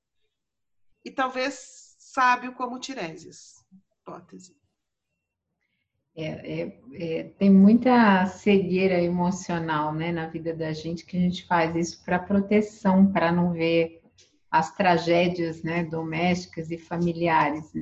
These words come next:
Speaker 2: né? A própria psicanálise lida com isso, né? Fala que a gente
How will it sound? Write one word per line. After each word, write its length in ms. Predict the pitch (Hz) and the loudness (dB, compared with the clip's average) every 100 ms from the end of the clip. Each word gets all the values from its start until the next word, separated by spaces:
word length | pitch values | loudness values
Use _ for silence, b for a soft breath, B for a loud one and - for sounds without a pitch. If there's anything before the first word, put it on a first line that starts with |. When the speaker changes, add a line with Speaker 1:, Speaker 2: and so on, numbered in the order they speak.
| 160 | -6
Speaker 2:
né? 200 | 160 160 | -2 0
A 200 | 147 143 | 0 -4
própria 400 | - 170 175 175 | -4 -4 -4 -10
psicanálise 720 | - - 175 160 160 175 190 | -12 -6 -4 -2 0 0 -2
lida 320 | 180 196 190 | 0 2 2
com 240 | 190 165 | -2 -6
isso, 380 | 156 143 - 143 | -4 -4 -8 -10
né? 260 | 143 147 143 | -6 -6 -8
Fala 180 | 151 147 | -10 -10
que 160 | 160 151 | -10 -10
a 40 | |
gente 540 | 156 160 - - 156 | -10 -10 -12 -14 -14